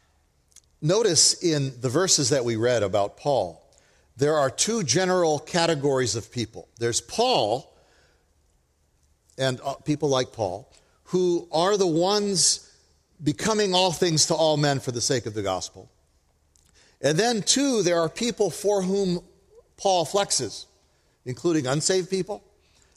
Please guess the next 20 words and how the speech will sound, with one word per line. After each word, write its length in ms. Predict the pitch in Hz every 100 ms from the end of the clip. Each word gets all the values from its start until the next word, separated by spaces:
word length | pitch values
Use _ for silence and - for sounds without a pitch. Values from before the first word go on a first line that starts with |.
| _
uh, 200 | 120 117 120
and 120 | 120
including 420 | 139 185 202 202
Christians. 680 | 190 247 - 139 87 - -
He's 140 | 139 120
very 400 | 107 160 202 185
happy 320 | 180 170 151
to 160 | 139 - _ -
flex. 360 | 170 165 -
We 100 | 139
read 220 | 127 156 156
that 160 | 147
this 220 | 143 -
morning. 260 | 151 151 139 _ _ _ _ _ -
Uh, 300 | 113 104 101 - 143
very 220 | 175 180
happy 300 | 160 151 135
to 100 | 117
flex 340 | 139 117 -
for, 320 | - 117 101